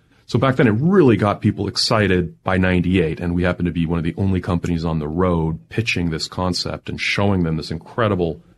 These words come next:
parabolic growth and engagement. And, you know, that's what ultimately,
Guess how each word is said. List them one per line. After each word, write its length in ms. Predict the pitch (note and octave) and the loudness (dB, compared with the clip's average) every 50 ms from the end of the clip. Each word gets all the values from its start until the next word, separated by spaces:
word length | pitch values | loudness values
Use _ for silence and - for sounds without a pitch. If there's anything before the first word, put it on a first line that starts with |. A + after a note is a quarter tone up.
| _ - _ | _ -20 _
parabolic 600 | - - G#2 F#2 F2 F2+ F#2 F#2 F2 E2 D#2+ E2 | -4 -2 0 0 0 2 2 2 2 0 -2 -2
growth 480 | - G2+ F2+ F#2+ G#2 G#2+ G#2+ - - _ _ _ _ _ - - _ _ _ _ | -2 0 2 4 2 2 0 -4 -16 _ _ _ _ _ -20 -20 _ _ _ _
and 220 | _ G2+ F2 E2+ E2 | _ -4 -2 -2 0
engagement. 720 | E2 E2+ E2+ F#2 G2 G#2+ - - E2+ E2+ D#2+ D#2 D#2+ - - | -2 -2 0 2 2 2 2 0 -2 -4 -4 -4 -6 -8 -8
And, 380 | D#2+ D#2+ D#2+ D#2+ D#2+ D#2+ - - _ _ _ _ _ _ _ _ _ _ _ _ _ _ _ - | -6 -4 -4 -4 -4 -4 -6 -10 _ _ _ _ _ _ _ _ _ _ _ _ _ _ _ -8
you 80 | - G2+ | -6 -4
know, 80 | E2+ D#2 | -4 -2
that's 260 | F#2 F#2 F2+ - - | -2 -2 -2 -2 -2
what 160 | G2 F2+ E2+ | -2 -2 0
ultimately, 760 | F2+ F2+ F2+ - F#2 F2 - - F2 E2+ E2 E2 D#2+ D#2 | -2 -4 -2 -2 -2 -2 -2 -2 -2 -2 -2 -2 -4 -6